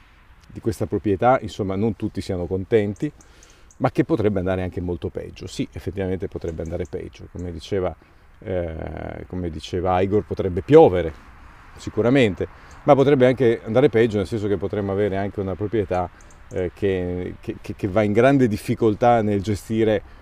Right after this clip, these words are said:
una macchina molto costosa come quella del Milan, no? Eh, già, siamo, abbiamo rischiato di finire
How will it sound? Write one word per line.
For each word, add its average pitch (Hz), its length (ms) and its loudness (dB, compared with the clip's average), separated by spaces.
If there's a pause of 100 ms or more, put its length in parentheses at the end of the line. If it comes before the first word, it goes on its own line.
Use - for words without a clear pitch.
(120)
una 107 160 -2
macchina 110 360 0
molto 135 320 6
costosa 117 640 2
come 110 220 0
quella 107 240 4
del 101 160 4
Milan, 92 420 0
no? 104 360 4
Eh, 90 140 -4 (280)
già, 87 180 -4 (240)
siamo, 95 200 -6 (100)
abbiamo 95 260 -4
rischiato 101 460 0
di 95 100 -6
finire 101 560 -6